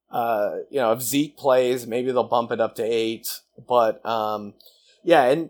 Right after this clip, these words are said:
and the Amari Cooper thing, I, I think a lot of people are talking about Zeke, whether he plays or not, uh,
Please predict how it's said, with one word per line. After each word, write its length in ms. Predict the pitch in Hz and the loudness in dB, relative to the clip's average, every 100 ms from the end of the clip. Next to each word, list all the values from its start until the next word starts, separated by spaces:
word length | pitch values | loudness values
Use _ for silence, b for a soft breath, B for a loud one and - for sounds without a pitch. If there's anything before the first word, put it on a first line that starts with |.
| - | -10
and 160 | 147 151 | -4 -2
the 60 | |
Amari 320 | 143 196 269 | 4 4 4
Cooper 340 | - 160 190 131 | 0 -4 -2 -6
thing, 320 | - 110 107 | -6 -6 -4
I, 120 | 101 - | -6 -4
I 260 | 117 165 | 0 2
think 360 | 190 190 147 - _ _ _ - | 0 -6 -6 -10 _ _ _ 0
a 80 | 151 | 6
lot 160 | 180 | 6
of 80 | 175 | 4
people 180 | 170 147 | 2 0
are 60 | |
talking 240 | 143 143 135 | 2 0 0
about 180 | 117 110 | -4 -4
Zeke, 260 | 131 120 | -6 -4
whether 200 | 123 113 | -2 -2
he 40 | 101 | -2
plays 240 | 127 113 | -2 -4
or 60 | 113 | -4
not, 240 | 110 98 | -4 -4
uh, 160 | 92 | -8